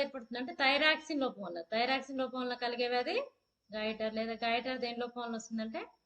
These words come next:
థైరాక్సిన్. ఇన్సులిన్ లోపం వల్ల వచ్చే వ్యాధి ఇది. ఇన్సులిన్ లోపం వల్ల మధుమేహ వ్యాధి వస్తుంది, లేదా డయాబెటీస్ అంటాం. షుగర్ డిసీజ్ ఉంటుంది కదా, ఇది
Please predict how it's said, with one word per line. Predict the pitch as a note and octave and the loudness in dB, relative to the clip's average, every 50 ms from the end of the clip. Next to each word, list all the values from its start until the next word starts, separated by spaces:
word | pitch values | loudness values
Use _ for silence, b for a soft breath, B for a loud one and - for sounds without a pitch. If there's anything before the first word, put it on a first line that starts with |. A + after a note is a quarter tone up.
| _ _ _ _ - B3+ | _ _ _ _ -4 -2
థైరాక్సిన్. | B3 A#3+ A#3 A3 F#3+ F#3 - - F#3 - _ _ _ _ _ _ _ _ _ _ _ _ _ _ _ _ _ _ _ _ _ _ _ _ _ _ _ _ - A#3+ | 0 0 2 0 -2 -4 -8 -14 -20 -20 _ _ _ _ _ _ _ _ _ _ _ _ _ _ _ _ _ _ _ _ _ _ _ _ _ _ _ _ -4 0
ఇన్సులిన్ | C4+ D4 C#4+ D#4 E4 F#4 F4+ F4 E4+ | 0 0 0 2 2 2 4 6 6
లోపం | E4 E4 E4 D#4+ D4+ | 6 6 4 2 0
వల్ల | D4 D4 D4+ D#4 D4+ | 2 2 4 2 2
వచ్చే | D4 D4 - C#4+ C4+ B3+ | 0 0 2 2 4 4
వ్యాధి | C4 A#3+ A3+ F#3+ F#3 | 4 4 2 2 -2
ఇది. | E3 - - - _ _ _ _ - A3+ | -8 -10 -12 -20 _ _ _ _ -10 -6
ఇన్సులిన్ | B3 B3+ B3 - C#4+ C#4+ C#4 C4 | -6 -6 -4 -2 0 0 2 2
లోపం | C4 B3 A#3+ B3 A#3+ A#3+ | 0 -2 -4 -6 -6 -4
వల్ల | A#3+ B3+ D4+ F#4 - - _ _ _ _ _ _ _ _ _ _ _ _ _ _ - | -2 -2 -2 -2 -4 -8 _ _ _ _ _ _ _ _ _ _ _ _ _ _ -8
మధుమేహ | G#3+ G#3+ A3 G#3+ B3 C4 C4 C4+ C4 B3 C4 C4 B3+ | -4 -4 -2 0 0 2 2 2 2 2 2 2 2
వ్యాధి | A#3+ A3 G#3+ G3 A3+ G#3+ | 2 2 0 0 -2 -4
వస్తుంది, | G3+ G3 - G#3 G3 F#3+ F#3+ F#3+ | -6 -8 -8 -6 -6 -4 -4 -4
లేదా | G3 G3 G#3+ A3 G3 G#3 | -4 -4 -6 -6 -4 -2
డయాబెటీస్ | G#3 A3 A#3 A#3+ A3+ A3+ A3 - A3 A3 - G#3 | 0 0 0 0 -2 -4 -8 -8 -8 -8 -8 -10
అంటాం. | F#3+ - _ - _ _ _ _ _ _ _ _ _ _ _ _ _ _ _ - | -12 -12 _ -20 _ _ _ _ _ _ _ _ _ _ _ _ _ _ _ -8
షుగర్ | - C4 B3+ B3 C#4 C4+ A3+ B3+ | -4 -2 0 0 0 0 2 0
డిసీజ్ | B3+ B3 B3+ B3 A#3 A#3 | 0 0 -2 -4 -4 -4
ఉంటుంది | A#3+ A3+ A3 A3 A3+ A3 | -4 -4 -4 -4 -4 -4
కదా, | G#3+ G#3+ A#3 C#4 E4+ - - - _ _ _ _ _ _ _ _ - | -2 -2 -2 -2 -4 -4 -8 -14 _ _ _ _ _ _ _ _ -8
ఇది | A3+ A#3 A3 | -6 -4 -2